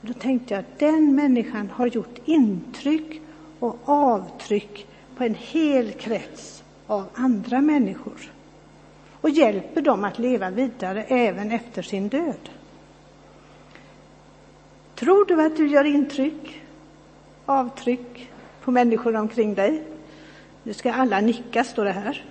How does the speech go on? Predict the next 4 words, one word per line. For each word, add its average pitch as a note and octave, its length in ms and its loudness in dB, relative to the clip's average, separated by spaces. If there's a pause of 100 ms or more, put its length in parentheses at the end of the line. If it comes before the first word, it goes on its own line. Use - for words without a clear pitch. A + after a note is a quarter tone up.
(240)
Ja. B3+ 260 8
<laughs> - 800 6 (1600)
Och D4 120 2
jag, C#4 380 0